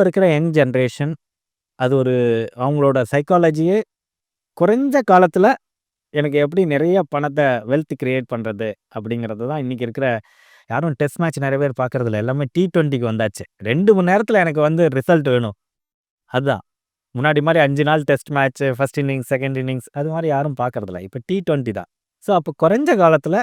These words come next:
இந்த ஒன் க்ரோரை எப்படி அச்சீவ் பண்றது அப்படின்னு. ஸ்டாக் மார்க்கெட்ல குறைஞ்ச காலம் அப்படின்னாலே பத்து வருஷம் தான். அதுக்கு கீழே வந்து மூணு வருஷத்துல இன்வெஸ்ட் பண்றேன், ரெண்டு வருஷத்துல இன்வெஸ்ட் பண்றேன்னா மார்க்கெட் நம்ம நினைக்கிற மாதிரி போகாது. So, ஒரு ஆவரேஜ் ஒரு பீரியட்னு எடுத்தோம்னா, ஒரு பத்து வருஷமாவது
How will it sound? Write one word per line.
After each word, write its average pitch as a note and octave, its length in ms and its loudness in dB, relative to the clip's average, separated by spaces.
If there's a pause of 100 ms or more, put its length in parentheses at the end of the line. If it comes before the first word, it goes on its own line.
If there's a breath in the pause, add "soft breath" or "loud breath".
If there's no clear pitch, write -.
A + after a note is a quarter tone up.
இந்த C#3+ 140 -2
ஒன் C#3+ 180 -2
க்ரோரை C#3+ 280 -2
எப்படி B2 220 -2
அச்சீவ் G#2+ 300 -6
பண்றது F#2 300 -12
அப்படின்னு. D#2 400 -14
ஸ்டாக் C#3 300 -2
மார்க்கெட்ல D#3 500 2
குறைஞ்ச E3 320 2
காலம் D#3 380 4
அப்படின்னாலே D3 520 0
பத்து D3+ 220 0
வருஷம் C#3 320 0
தான். G#2 100 -4 (920)
அதுக்கு D3 280 -2
கீழே F#3+ 220 4
வந்து F3 260 2 (120)
மூணு E3+ 200 -2
வருஷத்துல E3 360 0
இன்வெஸ்ட் D3+ 260 -2
பண்றேன், D3 220 2
ரெண்டு D3+ 220 0
வருஷத்துல D#3 360 -2
இன்வெஸ்ட் D3 240 -6
பண்றேன்னா C#3 420 -4
மார்க்கெட் C#3 340 -4
நம்ம B2+ 220 -6 (380)
நினைக்கிற D3+ 400 -2
மாதிரி D3+ 280 -2
போகாது. A#2 460 -6
So, B3+ 120 -2
ஒரு F#3+ 160 2 (140)
ஆவரேஜ் G3+ 420 4 (260)
ஒரு C3 180 0 (120)
பீரியட்னு C#3+ 580 0
எடுத்தோம்னா, A2 360 -4
ஒரு D#3 120 -4
பத்து C3 300 -2
வருஷமாவது D#3+ 580 2